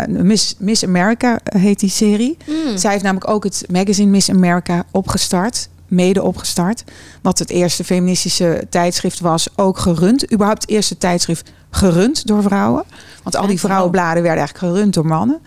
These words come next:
Speaker 1: En, en dan is er
Speaker 3: Nee.
Speaker 1: nog de serie, of de film The Glorias.
Speaker 2: Hmm.
Speaker 1: En die gaat echt over haar leven, is gebaseerd op haar, eh, biografie. Er speelt Julianne Moore, speelt haar onder andere, of er zijn eigenlijk vier act-, actrices die haar spelen in verschillende leeftijden.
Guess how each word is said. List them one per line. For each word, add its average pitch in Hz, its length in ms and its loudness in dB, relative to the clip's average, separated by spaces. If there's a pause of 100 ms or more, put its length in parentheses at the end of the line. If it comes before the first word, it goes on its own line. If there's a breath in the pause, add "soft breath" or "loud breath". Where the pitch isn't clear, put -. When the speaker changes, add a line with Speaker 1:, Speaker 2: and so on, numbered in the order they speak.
(520 loud breath)
Speaker 1:
En, 196 440 2
en 208 140 2
dan 220 140 4
is 226 100 4
er 214 60 4
Speaker 3:
Nee. 220 80 4
Speaker 1:
nog - 160 -2
de 202 160 0
serie, 202 440 2
of 180 140 0
de 185 200 0
film 254 340 2
The 175 120 0
Glorias. 294 840 2 (480 loud breath)
Speaker 2:
Hmm. 277 220 -4
Speaker 1:
En 190 340 2
die 277 180 4
gaat 269 300 0
echt - 300 -4
over 214 200 0
haar 170 140 0
leven, 214 240 2
is 226 100 -2
gebaseerd 190 380 2
op 180 80 0
haar, 170 360 0
eh, 165 180 -2
biografie. 180 580 0 (320 loud breath)
Er - 60 -12
speelt 196 440 0
Julianne 180 320 2
Moore, 196 260 2
speelt 220 300 0
haar 196 240 0
onder 190 220 0
andere, 202 120 0
of 202 60 0
er - 140 -8
zijn 170 60 0
eigenlijk - 320 -4
vier 220 100 2
act-, - 300 -8
actrices 185 460 -6
die 170 140 -4
haar 156 140 -4
spelen 170 280 -4
in 185 80 -4
verschillende 156 380 -4
leeftijden. 175 520 -2